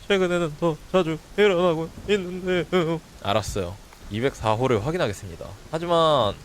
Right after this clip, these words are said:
오늘은 열쇠가 없어서 내일 확인해야 될 것 같아요. 그 전에 무슨 일 있으면 꼭 알려주세요. 무슨 일이 생길 것 같네요. 본가 가서 자면 안 되나, 하루는? 자, 닫고요.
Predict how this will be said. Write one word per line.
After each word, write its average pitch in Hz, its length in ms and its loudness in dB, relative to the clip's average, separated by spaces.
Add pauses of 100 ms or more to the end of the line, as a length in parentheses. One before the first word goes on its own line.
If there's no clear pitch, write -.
(180)
오늘은 139 360 2
열쇠가 139 320 2
없어서 113 560 0
내일 120 400 4
확인해야 175 360 0
될 117 120 0
것 90 180 -4
같아요. 95 260 -6 (360)
그 120 80 -4
전에 120 520 0
무슨 123 240 -6
일 127 100 -2
있으면 104 380 0 (260)
꼭 113 160 4
알려주세요. 98 500 0 (420)
무슨 120 240 -8
일이 104 140 -4
생길 160 260 -4
것 131 100 -6
같네요. 101 440 -6 (640)
본가 135 240 0
가서 135 180 2
자면 113 220 0
안 95 80 0
되나, 98 160 -2
하루는? 110 340 -4 (460)
자, 92 120 -12 (800)
닫고요. 104 560 -12